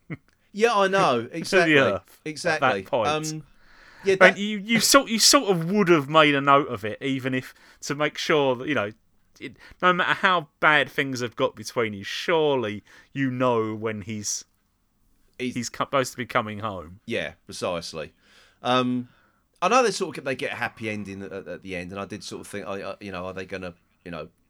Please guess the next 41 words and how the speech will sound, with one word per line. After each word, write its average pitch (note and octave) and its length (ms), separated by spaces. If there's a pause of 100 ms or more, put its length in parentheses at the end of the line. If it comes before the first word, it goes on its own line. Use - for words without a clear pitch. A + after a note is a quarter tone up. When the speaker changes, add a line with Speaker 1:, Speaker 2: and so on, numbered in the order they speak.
Speaker 2:
fridge - 400
one D#2+ 160
of D#2 100
them? E2 220 (420)
Um, F2+ 300
but G2+ 160
that, G#2 140
it G#2 140
didn't, F#2 340
it F#2 140
didn't F#2+ 200
happen. F2+ 580
But, - 340
um, G#2 220
Speaker 1:
No. G2+ 160 (260)
Speaker 2:
but F#3+ 100
even A#3+ 160
at G#3+ 80
the F#3 160
end, G#3 200
there E3 80
was D#3 100
sort D#3+ 200
of C#3 40
like, C#3 300
you D3+ 40
know, B2+ 140
was, B2 260
you D3 80
know, A#2 120
we're A2 80
still B2+ 160
gonna A2+ 180
work A#2 220
things A#2+ 200
out. C3+ 140
So - 60
it A3+ 60
still E4 200 (140)
wasn't C4 500
really, F#3 640